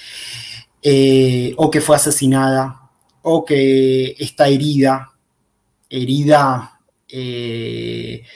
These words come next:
eh, en su cuerpo o en su men-, o en, o en su, su mente o en la psiquis, porque, porque las cosas que han visto, la forma de matanza, degollamientos de, de, de bebés, eh, familias enteras,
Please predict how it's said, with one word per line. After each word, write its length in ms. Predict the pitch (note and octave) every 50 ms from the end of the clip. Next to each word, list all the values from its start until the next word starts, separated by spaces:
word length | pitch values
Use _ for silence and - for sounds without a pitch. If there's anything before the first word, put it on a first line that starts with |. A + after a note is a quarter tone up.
| - - - - - - _ _ _ _ -
eh, 200 | A#2+ B2+ - -
en 140 | - C3 B2
su 240 | - - C3 A#2+ -
cuerpo 400 | - D#3 E3+ F3 F#3 F#3 - G3+
o 440 | G3 G3+ G3+ G3 F3 C#3 B2 B2 A#2+
en 80 | A#2+
su 180 | A#2+ - B2+ A#2+
men-, 300 | A#2+ C3+ D3 D#3 D#3 D3+
o 160 | - C3+ C3 B2+
en, 180 | B2 B2 B2+ B2
o 100 | B2+ B2+
en 100 | B2+ B2
su, 460 | A#2+ - - B2 A#2+ A#2+ A#2 A2+ - -
su 280 | - - - C3 A#2+
mente 640 | B2+ C#3+ D#3 E3 E3+ E3 D#3+ - E3 E3 D#3+ D#3+ D#3+ D3+
o 120 | C3+ B2+
en 80 | B2 A#2+
la 100 | A#2 A#2
psiquis, 460 | - - D#3 D#3 D3+ - E3+ D3+ -
porque, 720 | - - A#2 A#2 - - A#2 A2 A2 A2 A2 A2 G#2+ G#2 _ _ - - _ _ _ _
porque 320 | _ A2 G#2+ - - B2 A#2
las 140 | A#2 - -
cosas 320 | - C#3+ - - C3+ -
que 100 | - C#3
han 120 | C3 B2+
visto, 760 | B2 C3 C#3 C#3+ C#3 - _ - C#3 C#3 C#3 C#3 C#3 C3+ C3+ C3+
la 240 | C3 A#2+ A#2 A2+
forma 400 | - - - C#3+ C#3 C3 C3 B2+
de 60 | B2 A#2
matanza, 720 | A#2+ A#2+ A#2+ - C3 C3 B2+ B2 B2 - - A#2+ A#2 A#2
degollamientos 960 | A2 A#2+ A#2+ A#2 A#2+ - - A#2+ A2+ A#2 B2 B2+ C3+ C#3 C3+ C3 B2+ C3 B2 B2
de, 180 | B2+ A#2 A#2 A#2+
de, 360 | C3 B2 A#2+ A#2 A2+ A#2 A#2 A#2+
de 120 | A#2 B2 A#2
bebés, 720 | A#2+ A#2+ B2+ C3+ C#3 C#3+ C3+ C3 B2+ B2 - - - - - - - - - - - - _ _
eh, 640 | - B2 A#2 A2 A2 A2 A2 G#2+ G#2+ G#2+ G#2+ - -
familias 640 | - - C3+ B2+ B2+ C#3 D3+ D#3+ D#3+ D3+ D3 -
enteras, 680 | C#3 B2+ A#2+ A#2+ C#3 C#3 C3 C3 B2 A#2+ A#2 - - -